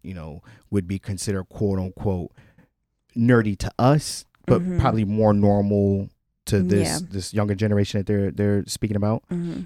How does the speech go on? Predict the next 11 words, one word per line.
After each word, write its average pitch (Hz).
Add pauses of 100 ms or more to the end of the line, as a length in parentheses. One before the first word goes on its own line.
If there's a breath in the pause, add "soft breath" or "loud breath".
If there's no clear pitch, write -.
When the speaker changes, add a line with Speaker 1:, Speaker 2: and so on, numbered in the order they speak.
(160)
Speaker 1:
And, -
uh, 95 (680)
yeah. 120 (540)
Speaker 2:
Yeah. 185
Speaker 1:
But, 104 (160)
but 104 (600 soft breath)
again, 90 (440)
no 104
guidance, 98
no 98
practice. 92